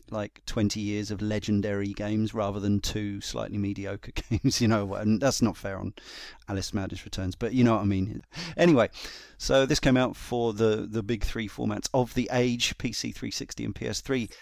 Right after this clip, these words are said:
and this wasn't planned, genuinely, but the Mac version is out today, the twenty-fifth of April, two thousand and thirty. I didn't know that until earlier. Uh, and excitingly, I think, an I O S version for iPad and iPhone is coming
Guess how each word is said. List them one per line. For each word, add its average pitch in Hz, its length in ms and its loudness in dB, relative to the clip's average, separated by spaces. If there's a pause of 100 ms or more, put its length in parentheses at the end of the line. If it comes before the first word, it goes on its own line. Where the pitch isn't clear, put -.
(140)
and 139 280 6 (400)
this 147 260 2
wasn't 165 300 2
planned, 180 400 2
genuinely, 113 460 0
but 110 240 -2
the 117 80 2
Mac 147 360 2
version 104 380 0
is 143 220 0
out 92 280 -4 (100)
today, 151 560 -4
the 98 120 -6
twenty-fifth - 460 -6
of - 80 -6
April, 107 320 -6
two 117 180 -8
thousand 110 400 -8
and 127 120 -6
thirty. - 320 -10 (400)
I 107 100 -4
didn't 110 260 -2
know 147 140 -2
that - 180 -8
until 117 260 -2
earlier. 101 240 -4 (720)
Uh, 120 260 2
and 160 160 4
excitingly, 127 760 2
I 123 140 4
think, 113 480 0
an 139 180 4
I 165 200 4
O 151 100 4
S 170 240 2
version 98 440 -2
for - 180 -6
iPad 127 540 -4
and 120 260 0
iPhone 123 500 -2
is 98 100 -2
coming 110 400 -2